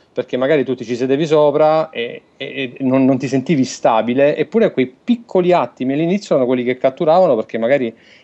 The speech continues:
era proprio quello che ti interessava, que-, quella sorta di, di espressione di una persona che davanti a te non si trova a proprio agio. Altre volte metti della musica e cerchi di far divertire le persone, se vuoi un ritratto magari un po' più divertito.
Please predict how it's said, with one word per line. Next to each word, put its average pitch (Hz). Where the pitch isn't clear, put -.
era 117
proprio 127
quello 131
che 117
ti -
interessava, 110
que-, 110
quella 110
sorta 123
di, 117
di 107
espressione 135
di 135
una 113
persona 107
che 113
davanti 107
a 110
te 143
non 123
si 127
trova 117
a -
proprio 110
agio. 98
Altre 120
volte 131
metti 113
della 113
musica 120
e -
cerchi 110
di 110
far 107
divertire 110
le 110
persone, 120
se 113
vuoi 107
un 104
ritratto 107
magari 104
un 101
po' 101
più 104
divertito. 101